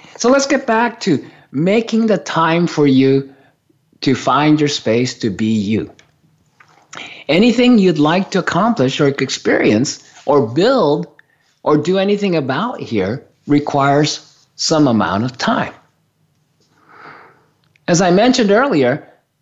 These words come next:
you don't need space to be in spirit. Just, just here. To find that space to be you here,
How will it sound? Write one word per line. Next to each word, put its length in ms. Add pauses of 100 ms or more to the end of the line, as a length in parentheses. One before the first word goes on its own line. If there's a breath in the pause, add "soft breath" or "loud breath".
(280)
you 100
don't 380
need 460
space 760 (320)
to 80
be 560 (1000)
in 160
spirit. 600 (840)
Just, 400
just 240
here. 300 (1000 loud breath)
To 100
find 380
that 160
space 440
to 80
be 300
you 580
here, 680